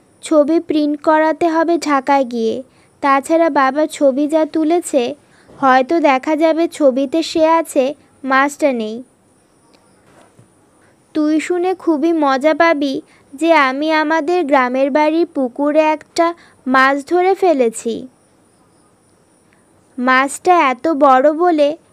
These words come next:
তুই ভাববি গুল মারছি।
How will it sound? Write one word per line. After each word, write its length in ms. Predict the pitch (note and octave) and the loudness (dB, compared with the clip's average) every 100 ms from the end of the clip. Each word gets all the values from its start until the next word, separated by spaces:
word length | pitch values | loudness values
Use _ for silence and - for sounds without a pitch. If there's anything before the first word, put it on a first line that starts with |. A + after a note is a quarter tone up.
| _ _ _ _ _ _ _ _ _ _ _ _ _ - | _ _ _ _ _ _ _ _ _ _ _ _ _ -2
তুই 240 | E4+ F4 | 2 2
ভাববি 760 | C#4+ A#3 B3 A#3+ A#3+ E4+ D#4+ E4 - _ - | 0 -2 0 0 0 0 2 -2 -10 _ -12
গুল 300 | C4 E4 F#4 | 0 2 4
মারছি। 680 | E4+ C#4 A#3+ A#3 - A3+ A#3 | 2 0 -2 -6 -10 -10 -10